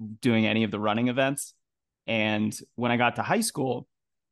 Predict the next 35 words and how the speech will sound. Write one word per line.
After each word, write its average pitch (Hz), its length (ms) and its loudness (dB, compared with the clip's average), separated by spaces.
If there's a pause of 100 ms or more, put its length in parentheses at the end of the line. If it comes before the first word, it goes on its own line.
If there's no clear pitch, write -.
(160)
you - 80 2
know, - 60 8
I 156 80 6
just 151 140 0
wanted 139 300 6
to 131 80 2
do 120 300 4
a 110 60 2
fall 110 320 0
sport. 156 600 2
I 127 200 -4
was 127 180 0
thinking 170 320 -2
about 131 240 4
going 123 180 2
out 117 140 2
for - 80 -10
the 113 60 -6
golf 120 400 0
team, 123 480 -2 (240)
but, 110 360 -6
uh, 107 380 -4 (380)
you 127 120 2
know, 123 120 6
my 113 100 4
parents 117 380 0
were 117 60 -4
like, 113 200 0
"Why 160 160 0
don't 247 140 4
you 269 80 8
try 190 240 -2
cross - 380 -2
country?" - 500 -4 (260)
And 120 480 2